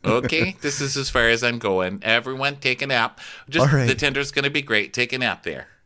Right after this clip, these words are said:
Speaker 2: Hey, hey, uh, hey, okay, so we're just gonna take a tender to shore. As you can see, there's a very obvious staircase. Hey, hey, lady, uh, please stop trying to climb over the edge to the tender. It's not,
Speaker 1: <laughs>
Speaker 2: okay. Didn't work out well for you. Okay.
Speaker 1: <laughs>
Speaker 2: Take the stairs next time, everyone.
Speaker 1: Heather Gay.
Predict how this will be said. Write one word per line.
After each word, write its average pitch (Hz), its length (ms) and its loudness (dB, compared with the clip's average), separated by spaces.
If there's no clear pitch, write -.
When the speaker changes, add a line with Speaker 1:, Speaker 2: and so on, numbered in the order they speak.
Speaker 2:
Hey, 147 520 2
hey, 123 480 2
uh, 104 440 4
hey, 107 260 2
okay, 110 320 2
so 104 140 -4
we're 113 80 0
just 117 100 -2
gonna 127 100 2
take 117 200 0
a 110 40 0
tender 113 300 0
to 98 100 -2
shore. 117 460 0
As 107 200 2
you 104 60 0
can 107 140 0
see, 113 240 0
there's 98 240 2
a 98 40 0
very 101 300 2
obvious 95 500 2
staircase. 131 600 2
Hey, 135 240 2
hey, 127 180 4
lady, 123 480 0
uh, 107 280 4
please 135 180 -2
stop 123 220 2
trying 123 240 0
to 117 60 -2
climb 120 280 2
over 117 180 2
the 113 200 2
edge 123 200 2
to 120 80 -2
the 113 60 2
tender. 127 320 2
It's 110 140 -2
not, 123 260 2
Speaker 1:
<laughs> - 100 -2
Speaker 2:
okay. 113 540 2
Didn't 98 200 0
work 104 180 -2
out 87 140 4
well 73 180 0
for - 140 -8
you. 76 100 0
Okay. 71 480 -2
Speaker 1:
<laughs> 87 400 -2
Speaker 2:
Take 110 180 0
the 139 80 2
stairs 107 340 2
next 85 180 0
time, 85 220 2
everyone. 78 320 2
Speaker 1:
Heather 90 240 4
Gay. 80 400 0